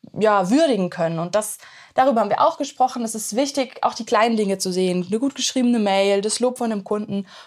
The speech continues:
und regelmäßig Wertschätzung zu zeigen. Auch eins der Lieblingsthemen von Jasmin. Letzter Punkt. Was sind eigentlich die drei Botschaften, ja, die wir in den letzten drei Jahren am allerliebsten gemocht haben? Jasmin hat sie genannt.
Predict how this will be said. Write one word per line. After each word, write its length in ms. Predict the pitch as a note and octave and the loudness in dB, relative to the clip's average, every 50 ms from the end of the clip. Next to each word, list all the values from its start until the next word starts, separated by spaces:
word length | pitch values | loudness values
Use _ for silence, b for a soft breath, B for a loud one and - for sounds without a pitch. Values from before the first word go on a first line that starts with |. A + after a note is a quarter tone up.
| B | B
und 220 | B - G#3+ G3+ G#3 | B -2 -2 2 2
regelmäßig 600 | A3 B3+ B3+ B3 A#3 G#3 G#3 G#3 G#3 G#3 G#3 - | 2 4 4 2 2 2 0 -2 -2 -4 -4 -2
Wertschätzung 500 | F#3+ F#3 G3+ - G3 F#3 F3+ - E3+ D#3+ | 0 0 0 0 -4 -6 -6 -8 -10 -10
zu 140 | E3 - D#3 | -10 -12 -12
zeigen. 480 | - F3 D#3+ D#3+ F3 G3 A3 A#3 A3+ - | -6 -4 -2 0 0 0 -2 -4 -6 -4
Auch 160 | - F3+ F3 - | -4 -4 -2 0
eins 240 | G3+ A3 A#3 A#3 A#3 | 0 0 0 0 0
der 100 | - G#3 | -2 -4
Lieblingsthemen 540 | F#3+ F#3+ F#3+ - F3 E3+ - - F3 E3+ E3 | -4 -4 -4 -6 -6 -6 -6 -6 -4 -6 -4
von 180 | E3+ D#3+ E3+ E3 | -4 -4 -2 -2
Jasmin. 460 | E3 D#3+ E3 E3 E3+ F#3 A3+ E4 F#4 B B B B B B B B B B _ | -2 -4 -2 -2 0 2 2 2 0 B B B B B B B B B B _
Letzter 460 | F#3+ F#3+ G#3 B3 E4+ - - F#4 D#4+ | 0 2 4 4 4 4 2 0 0
Punkt. 440 | E4 - D#4 D#4 D#4 D#4+ D4+ - - - | 2 2 2 2 2 2 0 -4 -10 0
Was 240 | F3+ G3+ B3 - - | 0 0 2 2 2
sind 120 | D#4 C4+ | 2 2
eigentlich 220 | - A3+ B3+ B3+ | 4 4 2 2
die 100 | - A#3+ | 0 -2
drei 220 | - A#3+ G#3 G#3+ A3+ | 0 4 4 4 4
Botschaften, 800 | G3 F#3 A3+ C4 D#4+ - - C#4+ C4+ C4 - - C4 B3+ B3+ B3 B B B B B B B B | 4 2 2 4 4 4 2 2 2 2 0 0 2 2 2 0 B B B B B B B B
ja, 220 | A#3 A3+ A3+ A3+ | 0 2 2 2
die 120 | G#3+ A#3+ A3+ | 2 0 0
wir 80 | B3 | 0
in 60 | A#3 | 0
den 120 | A#3+ A#3 A3+ | 0 0 0
letzten 300 | A3+ A#3 A#3 - - A#3 | 0 0 -2 -4 -8 -6
drei 220 | A#3 A3 A3 G#3+ | -2 0 2 2
Jahren 260 | A3 G#3+ G#3+ A3 - | 2 2 0 -2 -2
am 180 | - G3 G3 - - | -4 -6 -4 0 0
allerliebsten 720 | G3 B3+ C#4 C4 B3 A#3+ C4 D4+ D4 - - - - A3+ | 2 2 4 4 4 4 4 2 2 -2 -4 -2 0 0
gemocht 400 | G#3 G3 G3+ A3+ C#4 - - - | 2 4 4 2 2 0 -4 -2
haben? 260 | G#3 G#3 G#3+ G#3+ A3 | 0 0 0 0 0
Jasmin 460 | G#3+ G#3 G#3 G3+ - A3 A#3+ A#3+ A#3 A3 | -2 -2 -2 -2 0 0 0 0 0 -2
hat 140 | G#3 G#3 - | -4 -4 -4
sie 80 | G#3 | -4
genannt. 540 | F#3+ G3+ F3+ F3 F3 F#3 G#3+ B3+ C#4+ - - | -2 -2 -2 0 0 0 2 2 2 0 -2